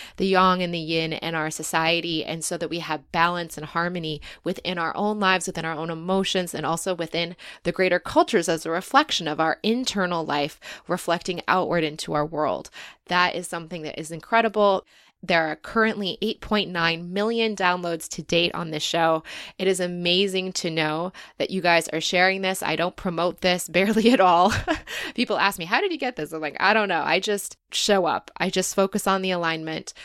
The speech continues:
I do my best to bring as much as I can to you, as fresh as I can to you, with as much heart and alignment as I can to you."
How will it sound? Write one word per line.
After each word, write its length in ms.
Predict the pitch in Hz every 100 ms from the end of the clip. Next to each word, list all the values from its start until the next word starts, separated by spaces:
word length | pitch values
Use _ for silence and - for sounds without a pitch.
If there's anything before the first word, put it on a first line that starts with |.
| -
I 100 | -
do 260 | 156 180 196
my 180 | 190 180
best 380 | 170 151 151
to 60 | 170
bring 200 | 165 160
as 160 | 156 165
much 400 | 165 180 180 202
as 140 | 185
I 100 | 170
can 400 | - - 160 175
to 160 | - 208
you, 100 | 180
as 120 | 156
fresh 380 | - 214 208 -
as 140 | 185
I 80 | 165
can 340 | - - 160
to 160 | 170 -
you, 80 | 180
with 140 | 156
as 160 | 160 175
much 180 | 175 -
heart 380 | - 180 190 -
and 140 | 180
alignment 480 | 165 170 170 165 -
as 160 | 151
I 100 | 160
can 400 | 151 - 175 151
to 140 | 151 -
you." 180 | 92